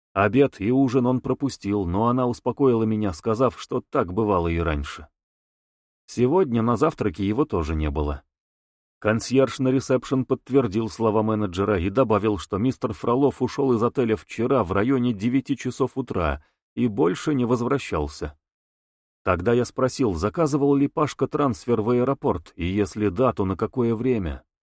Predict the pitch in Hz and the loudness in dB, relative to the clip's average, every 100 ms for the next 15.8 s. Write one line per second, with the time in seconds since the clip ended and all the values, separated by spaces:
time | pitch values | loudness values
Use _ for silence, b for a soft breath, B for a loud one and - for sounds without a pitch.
0 | _ _ _ _ _ - 92 113 127 98 | _ _ _ _ _ -4 0 2 0 0
1 | 123 131 117 - 127 - 127 123 120 120 | 0 0 0 0 -2 -2 -2 -2 0 -2
2 | - 110 131 123 117 120 92 101 107 120 | -2 -4 0 -2 0 -2 0 0 0 0
3 | 123 127 131 95 101 95 104 104 104 120 | 0 0 -2 0 0 2 0 0 0 -4
4 | - 90 80 95 87 90 82 - _ _ | -2 -4 -2 -4 -4 -4 -6 -10 _ _
5 | _ _ _ _ _ - 131 120 98 80 | _ _ _ _ _ -4 -2 0 -2 -2
6 | 78 73 95 85 87 76 80 76 73 71 | -2 -4 -4 -2 -2 -2 -2 -2 -2 -4
7 | _ _ _ _ _ _ _ _ - - | _ _ _ _ _ _ _ _ -8 -2
8 | 98 - 123 131 104 82 - 87 82 73 | 0 2 2 2 2 -2 -4 -4 -4 -6
9 | - - 98 90 101 101 90 92 82 104 | -10 -2 0 2 2 2 2 0 2 2
10 | 98 90 90 - 92 80 - 82 71 _ | 2 0 -4 -4 -6 -6 -6 -8 -8 _
11 | _ _ _ _ _ _ 135 120 120 117 | _ _ _ _ _ _ -2 0 0 0
12 | 135 120 - 135 - 87 95 95 98 92 | -2 -2 0 0 0 -2 0 0 0 2
13 | 92 - 104 107 92 98 90 95 - 110 | 0 -2 0 0 0 -2 -4 -4 -6 -4
14 | 85 85 80 - 82 82 78 85 78 - | -2 -2 -2 -4 -4 -2 -4 -6 -6 -2
15 | 104 101 101 92 110 98 78 | 0 0 -2 -2 -2 0 -2